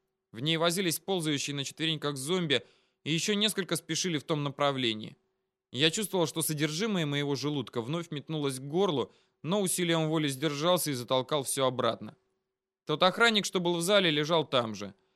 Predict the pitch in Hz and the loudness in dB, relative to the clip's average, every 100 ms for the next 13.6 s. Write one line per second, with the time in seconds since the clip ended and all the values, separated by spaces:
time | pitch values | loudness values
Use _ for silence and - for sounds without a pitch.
0 | _ _ _ 127 165 226 214 202 196 202 | _ _ _ 0 4 6 6 6 6 4
1 | 226 208 156 165 165 214 226 160 156 156 | 2 2 0 -2 -2 2 2 4 2 4
2 | 156 196 135 127 131 139 160 127 135 120 | 6 4 0 -2 -2 2 2 2 0 -2
3 | 117 104 127 - 120 107 107 104 - _ | -4 0 0 2 -2 -2 -4 -10 -16 _
4 | _ _ _ _ _ _ _ _ _ _ | _ _ _ _ _ _ _ _ _ _
5 | 117 151 180 - 220 196 190 208 180 165 | 0 2 2 2 2 4 4 2 2 -2
6 | 165 165 190 190 - 175 151 151 147 - | -2 -4 0 0 2 0 0 -2 -2 2
7 | 190 170 175 135 - _ _ _ 131 165 | 2 4 0 -2 -10 _ _ _ -4 0
8 | 220 185 180 170 165 190 175 165 165 208 | 0 0 0 2 2 0 2 2 2 2
9 | 165 - - 160 135 156 143 120 104 _ | 0 0 2 2 2 0 0 -2 -4 _
10 | _ _ _ - 131 196 175 180 175 165 | _ _ _ -10 -2 0 2 0 2 0
11 | 156 180 160 - 165 185 160 139 147 180 | 0 0 -2 0 0 0 -2 2 2 0
12 | 160 160 156 156 113 113 117 127 139 135 | 0 -2 -2 -6 -4 -2 -2 -4 -4 -6
13 | - 117 107 107 104 | 0 -2 0 -8 -8